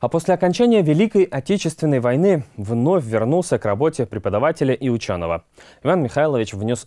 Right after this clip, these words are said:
огромный вклад не только в науку. Профессор возглавлял кафедру истории С С С Р, имеет более ста семидесяти трудов.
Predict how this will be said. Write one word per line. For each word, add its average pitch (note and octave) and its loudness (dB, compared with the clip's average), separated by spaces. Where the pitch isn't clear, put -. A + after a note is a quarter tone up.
огромный B2 -2
вклад - -4
не A2 -6
только D#3+ 0
в A2+ -6
науку. B2 -2
Профессор B2 -2
возглавлял A2 0
кафедру B2 -2
истории B2+ 0
С G#2 -2
С G#2+ -4
С G#2+ -4
Р, F#2 0
имеет B2+ 0
более B2 0
ста - -2
семидесяти A#2 -2
трудов. F2+ -6